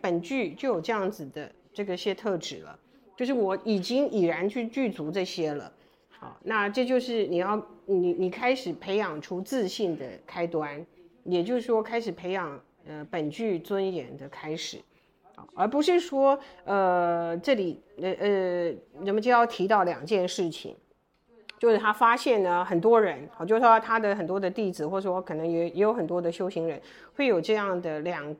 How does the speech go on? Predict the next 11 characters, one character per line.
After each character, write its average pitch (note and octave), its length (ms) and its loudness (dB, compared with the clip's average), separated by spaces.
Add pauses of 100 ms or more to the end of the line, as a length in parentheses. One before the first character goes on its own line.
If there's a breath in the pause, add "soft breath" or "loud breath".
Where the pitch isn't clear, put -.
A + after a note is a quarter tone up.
两 D3+ 260 -4
个 D#3+ 100 -2
问 G3 300 2
题 C#3+ 240 -10
吧。 C3+ 240 -8
一 G#3 140 -4
个 B3 100 4
就 A#3 160 0
是 A#3 60 -10
说， G#3+ 260 2 (420 loud breath)
在， A3+ 380 0